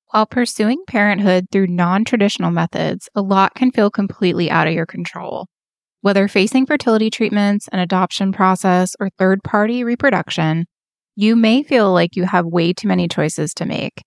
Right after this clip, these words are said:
with none feeling quite right. Family building also comes with a lot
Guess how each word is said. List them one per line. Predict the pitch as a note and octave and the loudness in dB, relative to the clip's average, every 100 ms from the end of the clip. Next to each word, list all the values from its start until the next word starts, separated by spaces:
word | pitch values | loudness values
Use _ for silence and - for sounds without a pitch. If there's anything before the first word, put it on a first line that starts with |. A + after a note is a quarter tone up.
| _ _ G3 | _ _ -2
with | G3 | 0
none | F#3 F#3 F3+ F#3+ F#3+ | 2 2 4 4 2
feeling | E3+ D#3+ D#3+ | 2 2 0
quite | E3+ D#3+ - | 0 0 0
right. | - - - _ _ _ _ _ | -2 -4 -12 _ _ _ _ _
Family | A3 A3 D4+ | 0 2 4
building | D#4+ D#4 E4 - | 2 2 0 0
also | G3+ - A3 | 0 2 0
comes | F3 F3+ F3+ | 0 0 0
with | F#3 | 0
a | F3 | 0
lot | F3+ D#3+ F3+ | 0 0 0